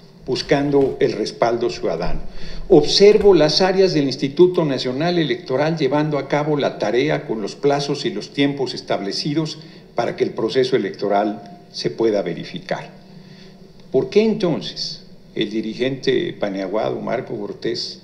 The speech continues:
dice que no hay condiciones? ¿Por qué entonces el expresidente del ine, que yo le dije en su cara que no era un árbitro vendido, que era un jugador del otro equipo, sale a decir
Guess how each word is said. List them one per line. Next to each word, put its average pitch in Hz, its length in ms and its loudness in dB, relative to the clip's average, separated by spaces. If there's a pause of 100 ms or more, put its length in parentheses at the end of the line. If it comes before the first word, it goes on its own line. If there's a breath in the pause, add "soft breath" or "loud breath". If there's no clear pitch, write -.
(160)
dice 120 420 -4
que - 140 -8
no 104 100 -4
hay 139 100 -2
condiciones? - 840 -10 (480 loud breath)
¿Por 139 200 6
qué 214 200 6
entonces 202 680 0
el 143 140 2
expresidente 160 960 2
del 131 220 4
ine, 202 320 0
que - 160 -4
yo 160 220 2
le 156 160 0
dije 175 240 -2
en 151 80 -2
su 131 200 -6
cara 151 340 0
que 139 100 -4
no 139 200 -2
era 160 120 0
un 151 120 -2
árbitro 160 440 0
vendido, 143 480 2
que 165 80 2
era 160 80 4
un 165 120 0
jugador 143 440 4
del 139 160 2
otro 156 240 0
equipo, 160 360 -2
sale 165 320 2
a 151 40 2
decir 175 560 0